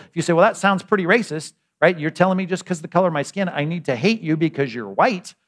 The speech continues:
even if you're a nice white, white person. You, you listen to the wrong news channel, so I get to hate. That, it can't be racist. Why? Because she's black. And if she's black, she's a part of an oppressed class. She's part of an oppressed class,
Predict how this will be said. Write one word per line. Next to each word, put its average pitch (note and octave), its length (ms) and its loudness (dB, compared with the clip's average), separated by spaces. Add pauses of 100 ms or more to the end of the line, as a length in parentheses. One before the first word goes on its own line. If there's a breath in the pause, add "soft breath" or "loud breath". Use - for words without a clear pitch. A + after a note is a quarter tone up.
(220)
even E3 180 0
if E3+ 120 -2
you're F3+ 100 2
a E3+ 60 0
nice A3+ 340 2
white, B2+ 320 2
white B2 240 0
person. F#3+ 500 -4 (160)
You, A#2 240 -12
you B2 200 -8
listen E3 220 -2
to D#3+ 60 -2
the D#3 80 0
wrong D#3+ 240 0
news G3+ 220 -2
channel, C3 300 -6
so - 100 -6
I D3+ 60 -2
get D#3 80 -8
to D3 80 -2
hate. D3+ 100 -4 (380 soft breath)
That, - 320 -6
it - 100 -20
can't A#3+ 220 -2
be D#3 100 -2
racist. A2 400 -2
Why? F#3+ 260 2
Because D3 300 -2
she's C3+ 220 -10
black. F#3 400 0
And C3 80 -6
if B2+ 80 -12
she's C#3 180 -14
black, A3 380 -2
she's D3 160 -12
a B2 40 -16
part C#3 160 -2
of C3 60 -2
an C#3 60 -6
oppressed - 460 -4
class. E3 420 -2
She's - 120 -20
part D3 160 -2
of A#2 60 -10
an B2+ 80 -10
oppressed - 320 -6
class, A3 540 -2